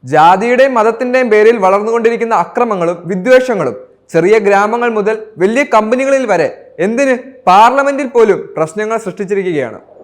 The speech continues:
ജാതി സെൻസസിനെ കുറിച്ച് സംസാരിച്ചതിനെ തുടർന്ന് രാഹുൽ ഗാന്ധിയെ പരിഹസിച്ച് ബി ജെ പി എം പി അനുരാഗ് താക്കൂറിനെതിരെ ശക്തമായി പ്രതികരിക്കുകയാണ് ലോക്സഭാ അംഗങ്ങൾ. ജാതി അറിയാത്ത ആളാണ്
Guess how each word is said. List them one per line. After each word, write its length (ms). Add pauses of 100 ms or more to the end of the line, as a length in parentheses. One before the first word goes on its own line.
(480)
ജാതി 420
സെൻസസിനെ 540
കുറിച്ച് 300
സംസാരിച്ചതിനെ 760
തുടർന്ന് 420 (360)
രാഹുൽ 320
ഗാന്ധിയെ 360 (100)
പരിഹസിച്ച് 580 (240)
ബി 220
ജെ 160
പി 160
എം 240
പി 60
അനുരാഗ് 640
താക്കൂറിനെതിരെ 640 (140)
ശക്തമായി 500
പ്രതികരിക്കുകയാണ് 1000
ലോക്സഭാ 440
അംഗങ്ങൾ. 440 (680)
ജാതി 400
അറിയാത്ത 380
ആളാണ് 560